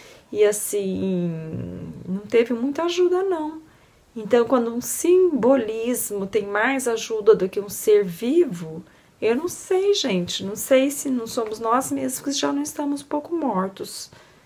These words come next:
Não sei, tô aqui divagando. Esse vídeo, assim, é bem tranquilo, eu fiz, assim, de última hora mesmo, sem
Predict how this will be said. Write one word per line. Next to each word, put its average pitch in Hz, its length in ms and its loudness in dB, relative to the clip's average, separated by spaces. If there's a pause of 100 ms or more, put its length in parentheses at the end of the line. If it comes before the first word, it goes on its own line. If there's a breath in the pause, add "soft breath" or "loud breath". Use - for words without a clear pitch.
(480 soft breath)
Não 226 200 0
sei, - 360 -2
tô - 160 -2
aqui 226 240 0
divagando. 214 1160 2 (800 loud breath)
Esse 208 220 -4
vídeo, 214 240 0
assim, 214 260 -2
é 196 60 0
bem 202 240 2
tranquilo, 185 840 -2
eu 208 100 6
fiz, 190 220 -6
assim, 190 240 -6
de 185 100 -4
última 190 440 -4
hora 185 300 -2
mesmo, 180 340 -2
sem 185 600 -6